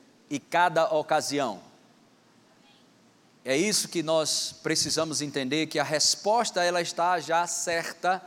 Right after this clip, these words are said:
segundo a sua palavra. Mas a resposta nem sempre é na embalagem que você gostaria,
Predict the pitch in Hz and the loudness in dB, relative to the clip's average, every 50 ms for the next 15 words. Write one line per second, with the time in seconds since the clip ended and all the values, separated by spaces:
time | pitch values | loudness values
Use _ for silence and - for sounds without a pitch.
0 | - - - - - _ _ _ - - - - - 160 147 135 165 190 185 175 | -16 -20 -20 -20 -20 _ _ _ -6 -4 -2 -2 -2 -2 -4 -6 -6 -4 -2 0
1 | 165 - 175 170 160 - 160 151 151 147 139 120 110 107 104 98 - - - - | 0 0 0 0 0 2 2 2 4 4 2 2 0 -4 -8 -14 -16 -20 -20 -20
2 | - - - - _ _ _ - 117 131 143 165 185 190 175 220 214 226 208 196 | -20 -20 -20 -20 _ _ _ -12 -10 -6 -2 0 0 2 2 4 4 4 4 4
3 | - - - 202 220 240 214 220 - 190 180 185 220 254 269 - - - - 220 | 2 0 0 2 2 2 2 0 -2 -4 -4 -4 -4 -2 0 0 2 2 2 0
4 | 240 262 240 233 220 208 180 165 165 170 160 123 123 147 160 156 - - - - | -2 -4 -4 -6 -6 -4 0 0 2 4 4 2 2 0 -4 -10 -16 -20 -20 -20
5 | _ _ _ _ _ _ _ _ _ - 135 156 170 175 170 165 165 160 156 175 | _ _ _ _ _ _ _ _ _ -4 -2 -2 -2 0 2 4 4 4 4 4
6 | 190 196 196 180 160 175 160 - 180 156 165 160 - 175 156 156 156 143 - 156 | 4 4 2 2 0 -4 -4 -4 -4 -4 -4 -4 -4 -4 -4 -2 -4 -2 -2 -2
7 | 156 151 160 180 147 117 107 107 | -2 0 0 -2 -2 -4 -4 -8